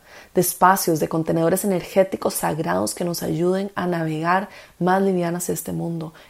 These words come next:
Es posible vivir una vida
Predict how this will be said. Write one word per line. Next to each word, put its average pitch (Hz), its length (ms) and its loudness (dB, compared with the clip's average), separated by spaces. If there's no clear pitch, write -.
Es 202 320 2
posible 180 680 -2
vivir 160 500 0
una 165 260 -2
vida 160 380 -4